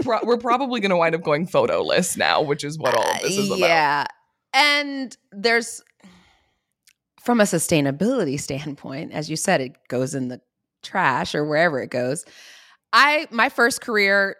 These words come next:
Speaker 2: in the wedding space was as a stationaire. So I love paper. And I'm gonna be the first person to say, "You gotta have paper. It's great. It's amazing. It really talks about the quality of your wedding. It's really
Speaker 1: Yeah.
Speaker 2: gonna get people motivated and excited." However, as technology has progressed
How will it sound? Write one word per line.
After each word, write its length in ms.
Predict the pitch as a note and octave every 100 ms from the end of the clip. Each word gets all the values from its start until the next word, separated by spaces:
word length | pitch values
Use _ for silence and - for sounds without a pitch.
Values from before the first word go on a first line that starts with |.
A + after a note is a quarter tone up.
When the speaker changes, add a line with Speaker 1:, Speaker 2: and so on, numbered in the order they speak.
| _ _ _
Speaker 2:
in 160 | F#3 G3+
the 80 | G3+
wedding 280 | F#3+ G3 G3
space 280 | G3 F#3+
was 200 | E3+ D#3+
as 80 | D#3
a 60 | D3+
stationaire. 580 | - D3+ - D3+ D3+ D#3+
So 120 | -
I 100 | G3+
love 320 | F#3+ C#3 D3 -
paper. 540 | E3 D#3+ F3 F#3 G#3 _ _
And 80 | E3+
I'm 120 | F3
gonna 140 | F3+ E3+
be 80 | D#3
the 80 |
first 240 | D3+ D3+ -
person 220 | C#3+ C#3+
to 60 | C#3+
say, 160 | D3
"You 220 | C3+ C#3 G3+
gotta 200 | F#3 E3+
have 280 | E3 D3+
paper. 380 | - F3 - B2
It's 140 | C#3 -
great. 260 | G3 E3
It's 140 | B2 D3
amazing. 460 | D#3+ E3 C3+ C3
It 80 | C#3
really 300 | D#3+ E3+ D#3+ - - - _ _
talks 340 | - E3 - -
about 180 | C#3
the 60 | C#3+
quality 540 | - D4 C#4 C#4 C4 B3+
of 100 | A#3+
your 140 | A#3
wedding. 440 | A3+ A3 G#3+ G#3
It's 140 | E3+ -
really 200 | E3+ E3
Speaker 1:
Yeah. 60 |
Speaker 2:
gonna 180 | D3 C#3+ C3+ - _ G3
get 160 | D#4
people 240 | D#4 D#4+ C4+
motivated 600 | A3+ A3 A3 F#3+ F3 D#3+
and 120 | D3+
excited." 440 | C#3+ - C#3 B2+
However, 640 | - - - E4+ C#4+ F#3 - A#3
as 140 | B3+
technology 580 | - - D4+ D#4+ C#4+ E3
has 140 | D#3
progressed 480 | - - A2 G2+ -